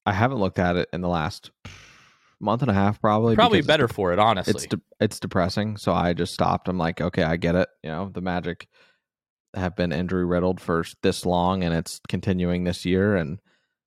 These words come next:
Speaker 1: hopefully, I wonder, like, if the Magic get completely healthy, if they will still be far and away the mo-,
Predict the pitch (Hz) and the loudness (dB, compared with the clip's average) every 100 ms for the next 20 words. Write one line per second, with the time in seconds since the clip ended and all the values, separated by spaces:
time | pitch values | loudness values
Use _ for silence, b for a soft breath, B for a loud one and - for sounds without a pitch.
0 | _ - 123 120 117 107 101 90 _ _ | _ -2 0 4 4 6 4 0 _ _
1 | _ _ _ - 143 151 147 113 95 90 | _ _ _ 2 4 6 4 6 4 4
2 | 98 98 92 98 104 90 - 90 107 - | 0 0 0 0 -2 -6 -8 -4 -2 0
3 | 95 92 90 67 104 - _ _ _ _ | 0 0 0 -4 -6 -10 _ _ _ _
4 | _ _ _ 107 110 104 95 - 98 95 | _ _ _ 2 4 4 4 2 4 2
5 | - 90 87 87 87 78 85 85 73 | 2 0 2 2 2 2 0 0 -2